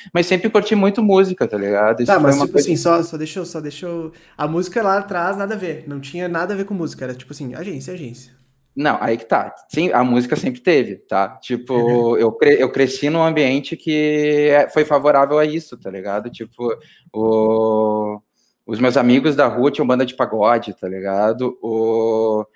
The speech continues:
Speaker 1: os meus amigos do colégio tinham banda de hardcore, eu gostava, junto com outro amigo, de, de fazer beat no Fruit Loops, tá ligado? Então, tipo, a gente, eu, eu sempre flertei com a música sem saber tocar, né? E daí, com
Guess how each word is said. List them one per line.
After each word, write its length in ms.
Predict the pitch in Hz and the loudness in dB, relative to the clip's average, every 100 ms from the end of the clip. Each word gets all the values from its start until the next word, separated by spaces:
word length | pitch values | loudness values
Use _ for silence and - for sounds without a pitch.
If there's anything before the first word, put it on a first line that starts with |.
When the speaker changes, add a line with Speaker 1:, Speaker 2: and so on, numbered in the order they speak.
| _ | _
Speaker 1:
os 100 | 113 | -4
meus 200 | 113 123 | 2 2
amigos 340 | 123 113 120 127 | 2 0 0 -2
do 100 | 139 | 0
colégio 380 | 120 113 120 113 | 2 4 4 2
tinham 140 | 123 | 0
banda 180 | 117 120 | 0 0
de 80 | 127 | 0
hardcore, 540 | 113 - - 104 113 | -4 -4 -2 2 2
eu 60 | 107 | 0
gostava, 440 | 104 - 113 120 113 | -2 0 0 0 -4
junto 260 | 117 113 | -10 -10
com 140 | _ 120 | _ -6
outro 180 | 113 120 | -4 -4
amigo, 300 | 107 117 123 | -6 -4 -6
de, 160 | 120 - - - | -8 -16 -20 -14
de 80 | 117 | -6
fazer 260 | 131 113 120 | -2 2 2
beat 240 | 117 - | 0 -2
no 100 | 127 | -4
Fruit 280 | 123 123 139 | -2 -4 -2
Loops, 640 | 107 127 143 104 - - | 0 2 2 -2 -12 -8
tá 120 | 95 | -4
ligado? 440 | 98 101 107 127 135 | 0 2 4 2 0
Então, 200 | 117 127 | 0 -2
tipo, 160 | - | -2
a 40 | 139 | -2
gente, 280 | 131 147 - - - - | -2 -2 -6 -12 -20 -2
eu, 80 | 117 | 2
eu 160 | 113 240 | 4 4
sempre 320 | - 135 190 | 2 -2 -2
flertei 420 | - 190 - 170 | 0 0 2 0
com 80 | 180 | 2
a 40 | |
música 420 | 147 131 151 - | 0 0 -2 -4
sem 160 | 160 160 | -10 -6
saber 260 | - 165 165 | -2 -2 -2
tocar, 500 | 185 - 131 131 147 | -4 -2 2 2 2
né? 160 | 110 - _ _ | -2 -8 _ _
E 180 | - 113 | -4 -2
daí, 600 | 113 113 110 110 117 123 | 2 4 4 2 2 2
com 580 | 123 120 123 127 127 123 | 0 -2 0 -2 -2 -4